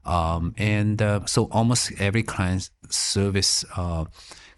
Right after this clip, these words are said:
uh, every client actually have a, a C P A service too. I mean, well, I mean service,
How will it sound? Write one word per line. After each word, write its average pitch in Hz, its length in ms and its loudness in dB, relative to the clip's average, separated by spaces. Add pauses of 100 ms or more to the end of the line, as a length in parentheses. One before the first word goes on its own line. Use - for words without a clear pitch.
(140)
uh, 113 140 -4
every 135 180 4
client - 560 0
actually 85 200 -2
have 85 260 -2
a, 73 160 -6
a 76 40 -6
C 113 200 2
P 127 200 0
A 127 60 2
service - 440 0
too. - 340 -2
I - 40 -4
mean, 85 160 0
well, 82 260 0
I 101 120 2
mean 98 140 2
service, 92 380 0